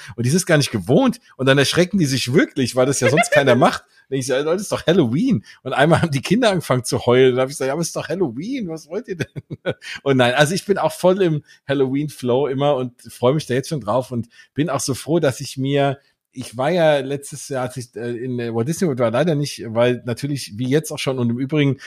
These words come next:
Speaker 1: sind jetzt auch schon wieder die ersten Mickey's Not So Scary Halloween-Partys ausverkauft.
Speaker 2: Yes.
Speaker 1: Und deswegen konnte ich leider auch nicht hin und hab dann gedacht, "Ach, na ja, ist gar nicht so schlimm."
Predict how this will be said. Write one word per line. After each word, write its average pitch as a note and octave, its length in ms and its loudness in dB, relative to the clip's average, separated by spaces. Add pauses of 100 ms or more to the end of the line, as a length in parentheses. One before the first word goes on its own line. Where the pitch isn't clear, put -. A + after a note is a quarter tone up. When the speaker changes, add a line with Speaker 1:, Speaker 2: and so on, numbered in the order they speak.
(140)
Speaker 1:
sind D3 240 0
jetzt D#3 180 -2
auch D3 120 -6
schon E3+ 120 -4
wieder C3+ 160 0
die A#2+ 120 -4
ersten C3 600 -4
Mickey's C3+ 360 -4
Not C3+ 180 -2
So C3 100 -4
Scary C3 520 0
Halloween-Partys B2 920 -2 (480)
ausverkauft. D3+ 800 0
Speaker 2:
Yes. D#3 540 -6
Speaker 1:
Und C#3 920 2 (380)
deswegen D3 320 0
konnte D#3 240 0
ich C3 80 -4
leider C3+ 260 4
auch C#3+ 120 0
nicht F3+ 200 0
hin E3+ 300 0 (200)
und B2 120 -2
hab D3 140 0
dann F3+ 100 2
gedacht, C3+ 300 0 (200)
"Ach, - 240 -4
na F#2+ 60 -6
ja, F2 200 -6
ist B2 120 -2
gar B2 140 0
nicht D3 140 2
so A#2+ 100 -4
schlimm." F#3+ 360 4